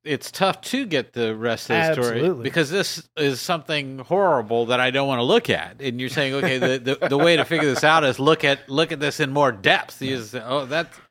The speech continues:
Speaker 1: that can't be good."
Speaker 2: And as we talked about at the bridge about this, uh, we, we probably already tried weaseling our way out of it with it probably
Speaker 1: Right.
Speaker 2: wasn't that bad.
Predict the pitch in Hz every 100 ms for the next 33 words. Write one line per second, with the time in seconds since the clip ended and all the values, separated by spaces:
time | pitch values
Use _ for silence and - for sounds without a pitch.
0 | _ 156 - 208 151 127 110 92 85 -
1 | 240 226 208 240 208 202 175 - 190 285
2 | 233 165 160 156 170 156 - _ _ -
3 | 170 170 - _ _ _ 185 208 - -
4 | - 196 208 294 311 196 220 208 170 214
5 | 196 156 151 208 190 180 175 165 156 196
6 | 208 233 220 165 185 165 185 180 180 175
7 | 147 165 202 208 220